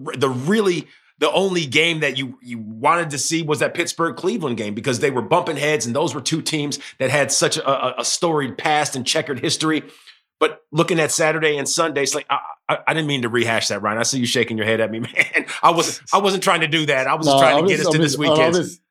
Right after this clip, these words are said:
Speaker 2: I'm just reading something over here. No, I'm just
Speaker 1: Oh,
Speaker 2: shaking
Speaker 1: okay,
Speaker 2: my head
Speaker 1: okay.
Speaker 2: reading
Speaker 1: I'm just, I'm
Speaker 2: something.
Speaker 1: just trying to get us to Saturday
Speaker 2: <laughs>
Speaker 1: because that's Rams and Packers and Ravens at Bills. And if, you know, I'm,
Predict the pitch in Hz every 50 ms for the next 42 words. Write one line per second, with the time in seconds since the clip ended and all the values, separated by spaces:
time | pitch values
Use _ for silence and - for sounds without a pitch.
0 | _ _ - 151 151 175 151 131 131 156 151 151 139 - 143 120 113 113 120 113
1 | 107 110 107 104 101 95 101 110 110 110 135 120 135 139 107 107 98 - 113 117
2 | 104 101 95 95 101 - - - 101 98 175 208 196 160 - 196 175 170 170 160
3 | 170 165 147 - - - - 180 180 175 160 147 147 143 139 135 143 - 143 135
4 | 170 180 - 151 175 175 175 165 147 143 160 - - 185 180 165 - 123 117 117
5 | - - - - _ _ _ _ _ _ - 147 143 143 170 165 160 151 143 113
6 | 139 123 - 170 156 127 90 78 - - - - _ _ _ _ _ - 147 143
7 | 143 151 147 147 143 - - - - _ - 139 131 135 127 139 156 170